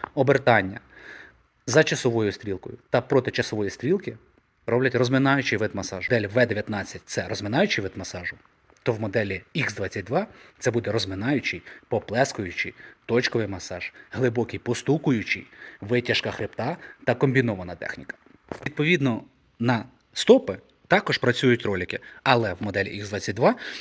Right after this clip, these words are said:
є ще ролики, які працюють на задню частину ікроножних м'язів. Компресійний масаж по стандарту, він буде у всіх кріслах на плечі, руки,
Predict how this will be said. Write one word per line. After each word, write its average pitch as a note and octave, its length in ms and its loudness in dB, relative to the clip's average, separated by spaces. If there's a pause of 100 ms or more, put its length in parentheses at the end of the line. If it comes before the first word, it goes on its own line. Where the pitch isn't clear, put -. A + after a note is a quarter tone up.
(220)
є A2+ 160 4
ще G#2+ 260 4 (140)
ролики, C3+ 340 4
які F#2+ 180 0
працюють A#2 480 2
на G2 80 0
задню C3+ 260 2
частину A2 380 0
ікроножних G2 500 -2
м'язів. F2 260 -8 (560)
Компресійний G#3 560 6
масаж A2 340 2
по B2 160 -2
стандарту, A#2 520 2 (320)
він D3+ 200 4
буде B2 260 2 (100)
у A#2 60 -6
всіх - 300 2
кріслах - 480 0 (640)
на A#2+ 140 4
плечі, A3+ 540 4
руки, D#3+ 400 2